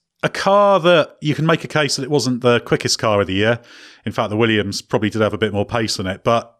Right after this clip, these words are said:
it was also the culmination of a team that was just so much better across the board. It was perfectly tuned to what Michael Schumacher needed. That really worked well. Followed on from the ninety-four car, obviously, in terms of concept, and I do like this run of Benettons, the cars that have their roots in that Reynard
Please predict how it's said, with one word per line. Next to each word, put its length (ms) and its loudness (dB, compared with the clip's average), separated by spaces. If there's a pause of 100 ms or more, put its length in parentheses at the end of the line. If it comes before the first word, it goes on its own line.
it 160 -2
was 220 2
also 300 2
the 80 0
culmination 580 -2
of 60 -8
a 20 -8
team 300 -4
that 100 -6
was 100 -12
just 220 -4
so 220 2
much 240 -4
better 340 -4 (480)
across 580 -4
the 140 -6
board. 340 2
It 120 -12
was 100 -10
perfectly 460 -4
tuned 340 -2
to 100 -6
what 320 -2 (460)
Michael 300 -4
Schumacher 800 0
needed. 500 0
That 280 -4
really 240 0
worked 440 0 (340)
well. 400 0 (640)
Followed 280 2
on 100 0
from 140 -4
the 80 2
ninety-four 500 0
car, 400 2
obviously, 340 -2
in 60 -2
terms 260 -2
of 60 -6
concept, 380 -2
and 100 -2
I 80 2
do 220 2
like 240 0
this 160 -4
run 200 0
of 140 -4
Benettons, 640 -4
the 180 -6
cars 420 0
that 160 -4
have 180 -4
their 160 0
roots 360 -2
in 100 -6
that 180 -4
Reynard 500 0